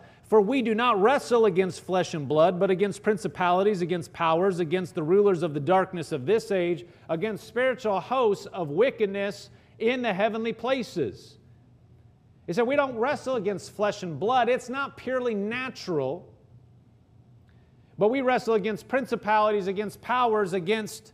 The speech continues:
rulers of the darkness of this age. Spiritual hosts of wickedness in heavenly places. These are things behind the scenes. That's what we're really dealing with. Our job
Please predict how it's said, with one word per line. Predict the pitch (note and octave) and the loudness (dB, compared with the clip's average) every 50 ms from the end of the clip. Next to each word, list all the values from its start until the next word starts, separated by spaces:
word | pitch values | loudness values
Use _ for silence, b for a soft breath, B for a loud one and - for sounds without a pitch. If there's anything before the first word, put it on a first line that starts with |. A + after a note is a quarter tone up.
| b b b b b - | b b b b b -12
rulers | C3 C3+ D#3+ A3 C4+ C#4 C4+ B3+ A#3 A3 G#3+ G#3+ A3 A3+ G3+ E3 | -8 -4 0 0 2 2 2 4 4 4 6 4 4 2 0 -2
of | G#3+ G#3 F#3+ D#3+ | -2 -2 0 0
the | F#3 E3+ | 0 2
darkness | C#3+ G#3 A3+ A#3 A3+ - G3+ G3 E3 - | 4 6 6 6 4 2 -2 -4 -4 -4
of | F#3 D#3 | -4 0
this | D3+ A3+ B3 G#3 - - | 2 2 2 2 0 0
age. | A#3 B3 A#3+ G#3+ E3 B2+ G2+ F2 - - - - - - - _ _ - - _ - - - - _ _ - - - _ _ _ _ _ _ | 0 2 2 2 0 0 -4 -8 -14 -18 -20 -20 -20 -20 -20 _ _ -20 -20 _ -20 -20 -20 -20 _ _ -20 -20 -20 _ _ _ _ _ _
Spiritual | - - - - B3 B3+ A#3 - A3 A3 | -20 -10 0 4 4 4 4 4 2 2
hosts | G3+ A3 A3+ G#3+ - | 4 4 2 2 0
of | G3+ E3+ | -2 0
wickedness | F#3+ A#3 G#3+ A3+ A3 G#3+ G#3+ G3 - | 0 0 0 0 -4 -4 -4 -6 -6
in | G#3 G3+ | -6 -4
heavenly | G3+ A3 G#3+ A3 A3 A3 | -4 -4 -4 -4 -6 -8
places. | G3+ - - A#3 B3+ B3+ - - G3+ C3+ B B B B | -8 -8 -4 -4 -4 -4 -4 -6 -8 -8 B B B B
These | D#3 G3+ B3+ C4+ A3+ | -2 -2 0 0 0
are | B3+ A#3+ | 0 -2
things | - - B3 B3 A#3 G3+ | 0 0 0 0 0 -4
behind | D3+ D3+ G3+ G#3 G#3+ G#3+ A3+ A3+ A3+ A#3 A#3 A3 G#3+ G3 | -4 -2 0 0 2 2 2 0 0 -2 -2 -4 -4 -6
the | F#3+ | -8
scenes. | - - - A#3 B3+ C4 B3+ G#3+ F3 C3 | -8 -8 -6 -6 -4 -4 -4 -4 -4 -2
That's | B2+ G#3+ A#3+ C4 - - | 0 0 0 0 -2 -4
what | A#3+ C4 A#3+ | -4 -4 -4
we're | G#3+ G#3 G#3 | -4 -6 -4
really | F#3 E3 G3+ A3+ A#3 A3+ A#3 A3+ | -4 -2 -2 -2 -2 -2 -4 -4
dealing | F3+ D3 D3 A3 A#3+ C4 C4 A#3+ A3 F#3+ E3 D#3 | -4 -6 -6 -6 -4 -4 -4 -4 -4 -6 -6 -4
with. | D#3 D#3+ E3 F#3+ G3 - B B B B - | -2 -2 0 -2 -2 -6 B B B B -2
Our | G#3+ A#3+ C4 B3+ A#3+ A3+ | 0 0 2 2 0 0
job | E3+ C3+ A#2+ A#2 F#3 A#3 C4+ C4+ B3 G#3+ F#3+ F#3+ G3+ G#3+ G3 G3+ - | -2 -4 -4 -2 0 2 2 4 4 6 6 6 4 4 2 -4 -8